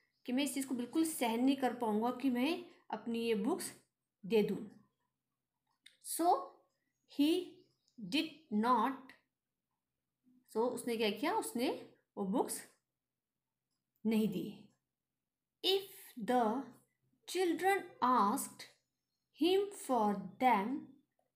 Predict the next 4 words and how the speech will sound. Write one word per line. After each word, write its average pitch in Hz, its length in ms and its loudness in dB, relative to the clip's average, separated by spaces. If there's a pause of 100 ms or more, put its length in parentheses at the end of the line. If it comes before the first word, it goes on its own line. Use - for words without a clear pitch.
(320)
he 330 200 4 (300)
pretended 254 760 2 (720)
he 285 140 6 (640)
hadn't 254 560 2